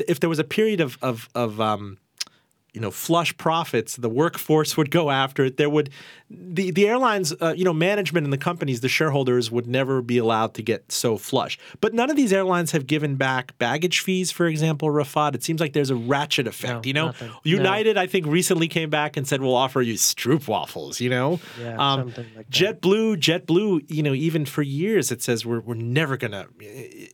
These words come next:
Speaker 1: you know, there's gonna
Speaker 2: Charge.
Speaker 1: be the first bag free," and that they threw their hat into that at a time when their profits were spiking because oil prices were falling. So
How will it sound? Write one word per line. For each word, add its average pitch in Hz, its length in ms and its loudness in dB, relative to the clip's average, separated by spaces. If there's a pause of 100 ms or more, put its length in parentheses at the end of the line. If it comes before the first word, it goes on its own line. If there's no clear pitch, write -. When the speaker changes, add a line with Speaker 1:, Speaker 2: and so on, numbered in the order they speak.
(140)
Speaker 1:
you 147 100 -4
know, 113 100 -4
there's 117 220 0
gonna 143 140 0
Speaker 2:
Charge. - 20 -2
Speaker 1:
be 139 60 2
the 127 100 0
first 143 320 0
bag 127 280 0
free," 233 300 0
and 131 140 -2
that 139 180 -2
they 180 160 4
threw 165 280 0
their 147 140 2
hat 139 220 -2
into 147 200 -4
that 127 200 2
at 117 60 -4
a 120 80 0
time 131 340 -2
when 120 240 -2
their 123 120 2
profits 156 460 -4
were 147 100 0
spiking 139 500 -2 (300)
because 180 200 2
oil 226 220 2
prices 110 460 -2
were 110 80 -4
falling. 117 400 -4
So 143 280 0